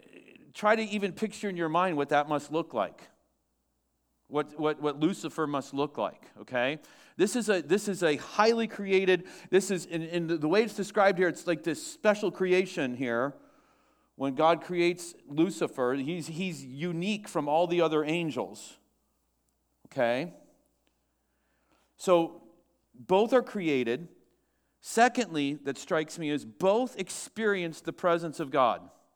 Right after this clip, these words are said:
Both experience the presence of God. Put yourself in Adam and Eve's shoes. You're in the garden and God walks with you. I mean, can you think of anything cooler than that?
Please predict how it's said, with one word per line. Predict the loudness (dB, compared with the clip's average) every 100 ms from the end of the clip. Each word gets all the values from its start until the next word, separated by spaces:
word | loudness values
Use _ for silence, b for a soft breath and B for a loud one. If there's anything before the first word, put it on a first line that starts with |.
| _ _ _ _ _ _ _ _ _ _ _ 2
Both | 2 2
experience | -2 -2 0 0 -2
the | -2
presence | 0 0 -2 -6
of |
God. | 2 2 2 -2 -18 _ _ _ _ _ _ _ _ _ _ _ 0
Put | 0
yourself | 0 4 4 4
in |
Adam | 2 2 2
and | -2
Eve's | -4 -4 -2
shoes. | -2 -2 -6 B B
You're | -4 2 4 4
in | 2 -2 -2
the | -4
garden | 2 4 4 2 -4 -8 B
and | -6 -4
God | 0 4 4 2
walks | -2 -2 -2 -4 -8 -6
with | -4 -2
you. | -2 -2 -4 -12 _ _ _ _ _ _ _ _ _ _ _ _ _ _ _ _
I | -6
mean, | -4
can | -2
you | -4
think | -2 -2
of | -2
anything | -2 -2 -4 -4
cooler | -2 0 0
than | 0
that? | -2 -2